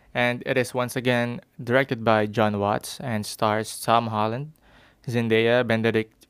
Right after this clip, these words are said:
Cumberbatch as Doctor Strange, Jacob Batalon, Jon Favreau,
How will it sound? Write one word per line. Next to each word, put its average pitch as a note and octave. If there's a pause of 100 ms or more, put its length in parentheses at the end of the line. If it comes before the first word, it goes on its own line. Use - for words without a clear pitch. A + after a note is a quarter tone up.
Cumberbatch B2
as A2+
Doctor A#2
Strange, C#3+ (520)
Jacob B2+
Batalon, C3+ (200)
Jon A2+
Favreau, B2